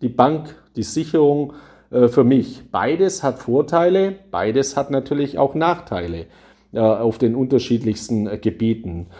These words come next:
Und grundsätzlich ist ja gerade der Sinn der Kryptoökonomie, dass man die Chance hat,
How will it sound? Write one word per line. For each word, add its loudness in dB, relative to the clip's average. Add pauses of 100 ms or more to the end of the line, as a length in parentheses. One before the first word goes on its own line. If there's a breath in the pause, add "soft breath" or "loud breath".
(140 loud breath)
Und -4
grundsätzlich 2
ist -8
ja 2
gerade 0
der 0
Sinn 0 (300 loud breath)
der 4
Kryptoökonomie, 4
dass -4
man 0
die -6
Chance 0
hat, 2